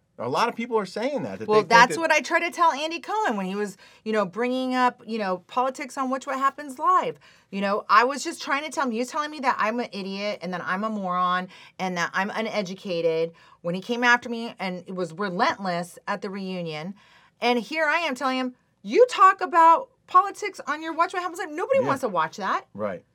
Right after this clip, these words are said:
Speaker 2: I was just trying to give him a heads up, too. He
Speaker 1: Someone
Speaker 2: can have
Speaker 1: else
Speaker 2: his opinion about me and his, his, you know, leftist mob come after me. Fine. But you know what? I was trying to give him a heads up. When you're having an entertainment,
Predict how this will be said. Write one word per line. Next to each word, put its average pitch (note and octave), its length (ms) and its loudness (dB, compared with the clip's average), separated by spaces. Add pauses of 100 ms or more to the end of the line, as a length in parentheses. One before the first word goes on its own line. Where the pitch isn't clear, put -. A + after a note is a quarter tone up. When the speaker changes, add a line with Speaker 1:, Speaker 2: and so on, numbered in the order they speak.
(300)
Speaker 2:
I C#4+ 60 4
was A#4+ 180 8
just A#4 180 6
trying A#4+ 200 2
to G4 60 -4
give A4 140 2
him G#4+ 80 -4
a G#4+ 40 -2
heads G4+ 340 -4
up, A#4+ 80 -8
too. A4+ 440 2 (460)
He F#4 120 -2
Speaker 1:
Someone C5+ 200 4
Speaker 2:
can - 80 4
have F#4+ 160 4
Speaker 1:
else B3+ 100 6
Speaker 2:
his E4+ 120 -2
opinion F#4 400 -8
about F4+ 320 2
me E4 320 -12 (240)
and G3 180 -6
his, A#3+ 360 2 (240)
his, B3+ 500 -2
you A3 100 -4
know, G#3 160 0
leftist B3 640 2
mob A#3 480 2 (200)
come C4 200 -6
after B3 300 0
me. B3+ 300 -4 (420)
Fine. G#3+ 480 4 (160)
But G#3 320 0
you A#3 80 -2
know C4+ 120 0
what? D4 220 -2
I G#3 100 6
was C4+ 140 -4
trying C#4+ 200 -4
to C4+ 40 -2
give B3+ 200 -4
him D#4 180 -4
a C4 80 -2
heads A3 260 -4
up. A3+ 240 -2 (360)
When G3+ 120 -4
you're C#4 120 -2
having D#4+ 280 0
an A3 120 -6
entertainment, C4+ 680 -6